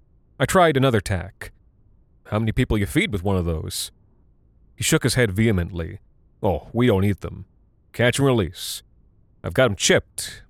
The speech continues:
every one. Catch someone back there with a fishing rod?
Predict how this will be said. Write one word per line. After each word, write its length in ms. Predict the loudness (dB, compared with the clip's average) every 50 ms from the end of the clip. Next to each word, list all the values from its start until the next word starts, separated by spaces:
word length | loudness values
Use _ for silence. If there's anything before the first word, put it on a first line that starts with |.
| _ _ _
every 260 | -14 -10 -4 0 0 2
one. 380 | 4 4 4 4 2 -2 -8 -18 _ _ _ _ _ _ _ _ _ _ _ _ _ _ -4
Catch 180 | -2 -2 0
someone 280 | 0 0 0 2 2 2
back 220 | 4 4 4 4
there 160 | 4 2 2 2
with 120 | 2 0
a 40 | 0
fishing 300 | 0 0 0 0 0 0
rod? 420 | 2 2 2 2 0 -2 -4 -8